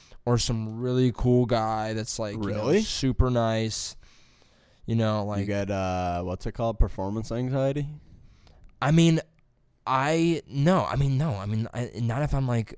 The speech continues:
Speaker 1: if I'm with a chick, no, but if there's, like, staff, you know what I mean? Like, I don't know if I'm gonna
Speaker 2: <laughs> A dude with a towel?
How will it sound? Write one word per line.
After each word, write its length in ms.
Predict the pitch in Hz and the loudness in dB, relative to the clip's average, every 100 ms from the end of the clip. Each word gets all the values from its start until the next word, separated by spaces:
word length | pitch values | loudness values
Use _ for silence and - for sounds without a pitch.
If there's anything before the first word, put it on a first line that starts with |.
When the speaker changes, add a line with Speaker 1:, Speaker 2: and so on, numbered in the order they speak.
| _ | _
Speaker 1:
if 100 | - 117 | -4 -2
I'm 140 | 107 | 0
with 140 | 123 | 0
a 80 | 107 | -4
chick, 360 | 104 - 139 120 | -6 -6 -6 -6
no, 140 | 98 | -8
but 140 | 107 113 | -6 -4
if 60 | |
there's, 180 | 127 135 | -2 -2
like, 140 | 135 - | -2 -4
staff, 1000 | - - - 104 117 175 190 - - - - - _ - | -4 -4 -4 -4 -4 -4 -4 -4 -6 -8 -12 -20 _ -2
you 80 | 170 | 2
know 60 | 185 | 4
what 60 | |
I 100 | 185 | 4
mean? 300 | 180 180 185 | 4 4 4
Like, 180 | 131 123 | 4 2
I 80 | 120 | 0
don't 80 | 147 | -2
know 80 | 139 | -2
if 100 | 127 | -2
I'm 180 | 131 | 0
gonna 180 | 127 120 | 0 0
Speaker 2:
<laughs> 20 | 113 | -2
A 40 | |
dude 240 | - 117 | 0 0
with 160 | 107 101 | 0 -2
a 60 | 107 | -2
towel? 560 | - 90 87 117 131 | -2 0 0 0 -2